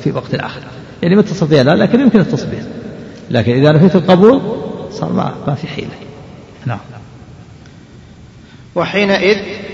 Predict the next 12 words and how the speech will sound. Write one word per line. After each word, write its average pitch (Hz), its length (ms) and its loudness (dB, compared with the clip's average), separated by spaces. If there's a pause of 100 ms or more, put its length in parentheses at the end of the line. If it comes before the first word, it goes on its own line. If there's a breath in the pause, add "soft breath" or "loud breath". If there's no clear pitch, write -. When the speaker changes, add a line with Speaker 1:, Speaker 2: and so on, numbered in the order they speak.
(120)
Speaker 2:
فنفيهما 185 800 2
مع 160 240 0
كونه 170 720 0
قابلا 202 420 6
لهما 170 840 2
أقرب 180 420 2
إلى 175 160 2
الوجود 165 480 2
والممكن. 160 580 0 (280)
Speaker 1:
نعم، 139 300 2
مثل 147 120 4
ال-، 127 760 -4